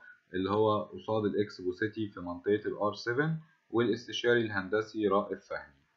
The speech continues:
المول عبارة عن اتنين بيزمنت وأرضي وسبع أدوار متكررة، هو يعتبر مبنى إداري وليس مول.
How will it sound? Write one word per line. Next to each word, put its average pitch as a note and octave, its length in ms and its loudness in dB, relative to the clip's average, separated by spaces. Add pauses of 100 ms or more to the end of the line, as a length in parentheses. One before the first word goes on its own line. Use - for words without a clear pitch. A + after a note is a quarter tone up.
(560)
المول A#2 680 4
عبارة A#2 320 4
عن G#2+ 240 2
اتنين A2 360 -2
بيزمنت B2 540 0
وأرضي A2 840 2
وسبع G2+ 540 0 (100)
أدوار G2 240 2
متكررة، G2 960 0 (300)
هو A#2 200 6
يعتبر A#2 440 2
مبنى A2+ 480 -2
إداري F2+ 340 4
وليس G#2 380 0
مول. E2 220 -8